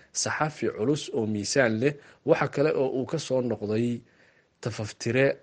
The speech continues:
ama hogaamiye wargeysyo fara badan oo dalka Sacuudi Arabia ka soo baxa, sida jariiradda lagu tilmaamo ama wargeyska lagu magacaabo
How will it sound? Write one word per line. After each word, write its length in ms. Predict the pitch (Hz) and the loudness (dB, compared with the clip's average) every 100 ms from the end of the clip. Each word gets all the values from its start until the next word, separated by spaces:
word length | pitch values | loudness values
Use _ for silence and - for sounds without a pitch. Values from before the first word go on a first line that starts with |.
| - | -4
ama 360 | 104 104 107 101 101 95 | -2 0 0 0 -2 -2
hogaamiye 800 | 110 104 113 110 110 110 120 127 113 - _ 117 | -2 4 6 6 4 2 2 2 0 -8 _ 2
wargeysyo 600 | 120 113 123 113 - 113 | 2 4 2 2 2 0
fara 280 | - 107 95 | 0 0 2
badan 420 | 101 107 110 104 - _ - | 2 4 2 0 -10 _ -2
oo 100 | 107 | 2
dalka 280 | 143 117 117 | 2 0 -6
Sacuudi 380 | - 95 120 104 | -4 0 2 4
Arabia 440 | 107 107 101 95 | 4 2 2 -2
ka 120 | - | -2
soo 240 | - 104 98 | -2 0 0
baxa, 360 | - - 110 - - | -2 -2 -4 -6 -10
sida 240 | - 127 | 0 2
jariiradda 480 | 104 107 107 131 120 | 2 2 4 4 4
lagu 200 | 107 117 | 2 0
tilmaamo 500 | 120 101 98 95 104 | -2 -2 0 0 2
ama 140 | 110 104 | 0 0
wargeyska 420 | 107 131 110 104 | 4 4 4 0
lagu 200 | 107 120 113 | 0 -2 -2
magacaabo 640 | 104 98 82 92 98 113 | 0 2 2 0 0 -2